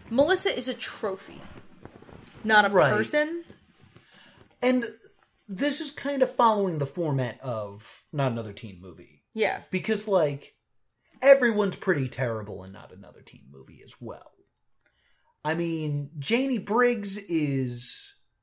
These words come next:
Speaker 2: kind of your center.
Speaker 1: Mm-hmm.
Speaker 2: And she is playing the stereotype one-dimensional character of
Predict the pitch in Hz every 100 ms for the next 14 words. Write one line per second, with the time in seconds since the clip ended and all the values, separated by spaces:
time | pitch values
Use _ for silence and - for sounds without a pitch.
0 | _ _ _ - - 214 170 139 123 -
1 | - 202 110 104 131 - _ _ - 233
2 | 214 202 - _ _ _ _ - 156 135
3 | 131 127 123 127 _ _ _ - - -
4 | 262 254 202 156 - - - 233 233 214
5 | 190 175 160 151 147 _ 135 123 139 -
6 | - 220 208 175 151 - 165 135 113 113
7 | 165 180 143 139 143 131 127 113 - 139
8 | 120 110 113 - 110 95 139